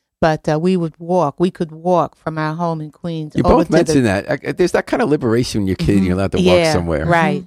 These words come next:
Speaker 1: right.
Speaker 2: But your
Speaker 1: We
Speaker 2: s-,
Speaker 1: would go
Speaker 2: nervous
Speaker 1: to the
Speaker 2: parents need to know you're going someplace good.
Speaker 1: <laughs> We would go to the Queens Public Library, and there's still the Queens Public Library there today.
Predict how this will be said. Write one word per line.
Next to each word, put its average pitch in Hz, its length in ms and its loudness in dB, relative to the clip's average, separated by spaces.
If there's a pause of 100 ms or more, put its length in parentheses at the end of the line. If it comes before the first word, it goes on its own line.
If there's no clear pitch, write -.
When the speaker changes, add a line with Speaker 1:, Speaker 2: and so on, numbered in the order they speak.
(120)
Speaker 1:
right. 165 440 -6
Speaker 2:
But 190 80 2
your 190 80 2
Speaker 1:
We 190 100 2
Speaker 2:
s-, 190 100 0
Speaker 1:
would 175 160 0
go - 80 2
Speaker 2:
nervous 107 280 2
Speaker 1:
to - 40 -6
the - 60 -8
Speaker 2:
parents 107 320 -2
need 101 140 -2
to 98 80 -2
know 95 100 0
you're 95 140 -2
going 90 180 -2
someplace 85 400 -2
good. 80 460 -6 (240)
Speaker 1:
<laughs> - 280 -20
We 208 180 2
would 202 140 0
go 180 180 2
to 180 120 -6
the 165 100 -6
Queens 175 320 -6
Public 156 440 -4
Library, 156 680 -4
and 160 140 -2
there's 160 140 -2
still 240 300 0
the 151 80 -10
Queens 180 280 -6
Public 156 380 -6
Library 156 500 -4
there 151 240 -4
today. 160 460 -6